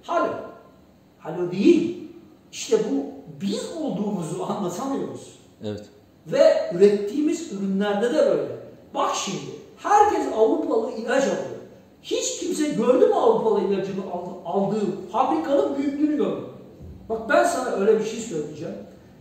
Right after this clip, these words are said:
Speaker 1: İnanamayacaksın. Diyeceksin ki "Ya olmaz hocam ya" filan diyeceksin. On beş kişinin çalıştığı bir dezenfektan firması Almanya'da. On beş kişi. Bak, bizde dezenfektan firmalarında beş yüzden fazla insan çalışıyor.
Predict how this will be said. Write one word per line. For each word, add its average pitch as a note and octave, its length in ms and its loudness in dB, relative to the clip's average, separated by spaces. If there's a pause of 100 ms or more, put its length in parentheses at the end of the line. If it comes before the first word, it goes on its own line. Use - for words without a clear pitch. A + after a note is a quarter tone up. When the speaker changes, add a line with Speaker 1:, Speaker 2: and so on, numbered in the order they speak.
(120)
Speaker 1:
İnanamayacaksın. - 1120 2
Diyeceksin D#4 480 -4
ki A3+ 80 -8
"Ya B3+ 320 2
olmaz G#3 340 4
hocam D#4 380 2
ya" A#3+ 240 -2
filan A3+ 240 -4
diyeceksin. - 360 -12 (880)
On - 420 4
beş - 440 -2
kişinin A#3 460 -6
çalıştığı A3+ 760 -4
bir G3 160 -6
dezenfektan G3+ 720 -2
firması G#3+ 380 -6 (140)
Almanya'da. E3+ 800 -6 (260)
On A#4+ 220 2
beş - 260 -4
kişi. - 180 -16 (220)
Bak, - 120 -14 (520)
bizde G#3 260 2
dezenfektan B3+ 600 -2
firmalarında C#4 540 -4
beş C4+ 240 2
yüzden - 300 -4
fazla F3 280 0
insan - 180 -2
çalışıyor. - 440 -14